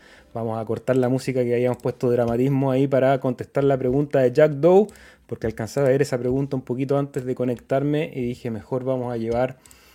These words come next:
ahí que nos ayude la inteligencia artificial". Y, ups, ¿qué sucedió aquí? Me tiró para atrás. Aquí está. Compartimos la pantalla.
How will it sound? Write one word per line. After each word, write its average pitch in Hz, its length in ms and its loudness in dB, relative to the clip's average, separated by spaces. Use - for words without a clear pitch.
ahí 117 400 -10
que 123 120 -8
nos 120 180 -8
ayude 127 440 2
la 123 80 2
inteligencia 120 720 -4
artificial". 143 1300 -4
Y, 160 400 -8
ups, - 1040 -16
¿qué - 300 -14
sucedió 113 420 -14
aquí? 131 320 -8
Me 117 80 -10
tiró 101 200 -12
para 95 100 -14
atrás. 113 220 -12
Aquí - 240 -18
está. - 240 -16
Compartimos - 920 -6
la 117 120 -8
pantalla. 113 540 -12